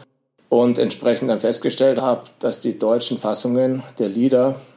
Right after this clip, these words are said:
oft super lieblos und, sagen wir einfach mal, schlecht übersetzt sind. Ja, lieblos oder, äh, schlampig trifft's vielleicht eher oder so, schlechtes Geschmackssache. Jedenfalls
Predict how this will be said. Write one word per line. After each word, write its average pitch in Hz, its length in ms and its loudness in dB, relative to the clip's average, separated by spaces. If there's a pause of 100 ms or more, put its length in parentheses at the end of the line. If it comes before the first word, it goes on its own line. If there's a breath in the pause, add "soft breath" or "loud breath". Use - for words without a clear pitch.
(100)
oft - 420 -4
super 120 380 0
lieblos 120 580 -2 (380 loud breath)
und, 113 160 -6 (840)
sagen 101 220 -8
wir 107 60 -2
einfach 110 240 -4
mal, 104 260 -4
schlecht - 540 -6
übersetzt 104 560 -4
sind. 73 240 -10 (360)
Ja, 104 260 -2
lieblos 113 580 -2
oder, 92 340 -2 (120)
äh, 104 180 -6
schlampig 107 520 -4
trifft's 101 300 -6
vielleicht 101 380 -2
eher 101 360 0
oder 90 160 -8
so, 90 220 -8
schlechtes - 540 -8
Geschmackssache. 101 640 -6
Jedenfalls 107 640 -4